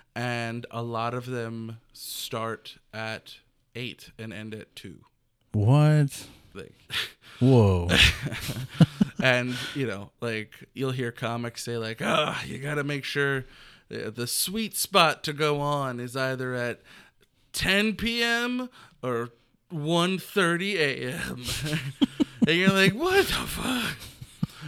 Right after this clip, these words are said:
Speaker 1: But that was kind of how, when, when I started, there was a mic, uh, at the now closed Yeti bar, and you would get there, uh, and it started at, like,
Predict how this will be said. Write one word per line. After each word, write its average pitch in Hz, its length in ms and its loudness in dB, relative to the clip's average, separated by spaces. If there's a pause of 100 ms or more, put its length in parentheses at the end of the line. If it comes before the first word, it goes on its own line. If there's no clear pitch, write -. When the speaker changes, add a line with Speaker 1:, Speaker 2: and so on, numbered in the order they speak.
(100)
Speaker 1:
But 220 100 8
that 311 140 10
was 349 180 2
kind 277 380 -2
of 320 80 -4
how, 233 280 0
when, 196 300 -4
when 175 140 -2
I 180 100 0
started, 185 560 -2
there 160 120 0
was 156 140 -2
a 151 60 -2
mic, 147 380 -6 (140)
uh, 135 200 -2
at - 140 -6
the 143 80 0
now 139 280 -2
closed 139 480 -4
Yeti 127 360 -4
bar, 135 520 -4 (920)
and 131 680 -4
you 156 240 -6
would 147 200 -6
get 160 280 -2
there, 135 460 -8 (500)
uh, 120 580 -6 (400)
and 131 560 -4
it 143 160 -10
started 147 560 -4
at, 123 140 -6
like, 123 300 -6